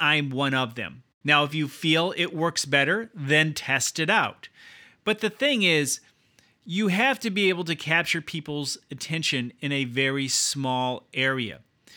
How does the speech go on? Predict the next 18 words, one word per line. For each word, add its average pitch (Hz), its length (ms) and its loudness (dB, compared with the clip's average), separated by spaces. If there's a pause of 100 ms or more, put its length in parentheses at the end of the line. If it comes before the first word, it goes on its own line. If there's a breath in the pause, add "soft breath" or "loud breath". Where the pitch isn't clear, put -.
(220 loud breath)
So 175 320 2
when 165 260 0
I 226 140 6
use 196 300 2
text, 156 480 -2 (180)
I 185 200 4
generally 135 420 2
use 123 180 -2
maybe 123 220 -2
one 135 540 0
or 107 200 -8 (140)
two 196 340 0
words. 139 640 0 (360 soft breath)
I 156 100 4
like 170 240 2
to 175 100 0
use 165 200 0 (120)
icons, 156 800 0